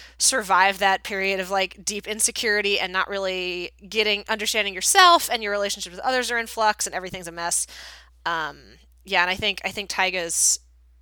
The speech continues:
Taiga's, like, tsundere archetype starts to look like somebody who's had to be self-reliant because nobody in her, you know, family has ever, she's ever been able to rely on them. Um,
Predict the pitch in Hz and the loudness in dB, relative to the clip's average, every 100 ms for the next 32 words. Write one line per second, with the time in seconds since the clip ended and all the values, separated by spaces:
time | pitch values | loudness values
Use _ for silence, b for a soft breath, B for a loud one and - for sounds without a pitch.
0 | - - 202 185 185 175 - - 226 208 | -10 0 0 0 -2 -2 -2 -6 -4 0
1 | 196 190 160 185 190 - 175 156 - - | 2 2 0 -2 -4 -4 -4 -4 -6 -4
2 | 185 151 - - 170 _ _ _ 185 180 | -4 -4 -6 -8 -10 _ _ _ -10 -10
3 | - 170 165 - - B B B B - | -8 -4 -4 -6 -14 B B B B -2
4 | 226 208 196 190 202 - 196 196 185 - | -2 0 -2 -4 -6 0 4 4 2 -6
5 | 208 180 208 208 - 208 - 226 214 254 | -6 -12 -6 -2 2 0 -2 0 2 2
6 | 190 175 190 190 180 180 185 196 202 202 | 0 -4 -6 -6 -6 -8 -8 -4 -2 -2
7 | 202 202 202 196 190 196 190 190 208 202 | -4 -6 -6 -8 -10 -10 -6 -6 -6 -6
8 | 190 185 180 185 196 185 180 180 180 180 | -8 -6 -6 -6 -6 -6 -6 -8 -8 -8
9 | 180 180 175 - 185 175 185 185 156 131 | -6 -6 -8 -10 -8 -2 0 -2 -6 -14
10 | 143 B B B B - 170 165 156 | -16 B B B B -10 -8 -6 -8